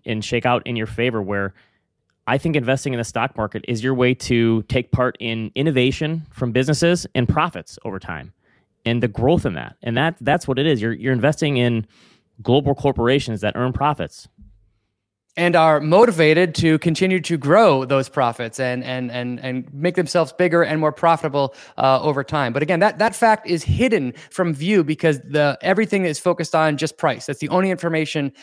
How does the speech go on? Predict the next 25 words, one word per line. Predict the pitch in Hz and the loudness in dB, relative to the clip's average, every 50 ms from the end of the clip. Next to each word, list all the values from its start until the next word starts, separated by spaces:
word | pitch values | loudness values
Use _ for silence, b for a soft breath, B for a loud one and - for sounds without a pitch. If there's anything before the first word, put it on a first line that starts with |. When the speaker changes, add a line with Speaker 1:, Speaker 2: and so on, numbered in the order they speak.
| b b b | b b b
Speaker 2:
uh, | 143 135 131 | 2 2 2
that | 135 139 131 - | 2 0 0 -2
you | 143 | -4
get | 131 135 127 123 | -2 -2 -2 0
is | - 131 120 | -2 -6 -6
just | - - 156 139 - - | -2 -2 -2 -2 -2 -2
price. | - 151 139 123 - | -2 0 0 0 -4
And | 139 | -6
if | 139 - | -4 -2
you're | 165 - - - | -2 -2 0 2
only | 214 226 254 269 269 247 | 4 6 6 6 6 6
looking | 247 254 247 240 233 226 | 6 4 4 2 0 0
at | 202 190 - | 0 -2 0
price | - 254 262 240 185 170 | 2 4 4 4 4 2
and | - 170 | 0 0
you | 160 | 0
have | 160 143 | 0 0
no | 151 175 190 202 | 0 2 2 4
idea | 208 196 196 196 | 4 4 2 0
it's | 190 - | 0 -2
attached | 160 - - - 196 202 196 - - | -4 -8 -4 -2 -2 -2 -2 -4 -2
to, | 170 156 143 - B B B | -2 -2 -2 -2 B B B
to | B 170 165 | B -6 -4
anything | 180 180 170 175 170 175 | -4 -4 -4 -4 -2 0
else, | 180 180 180 180 - | 2 2 2 0 -4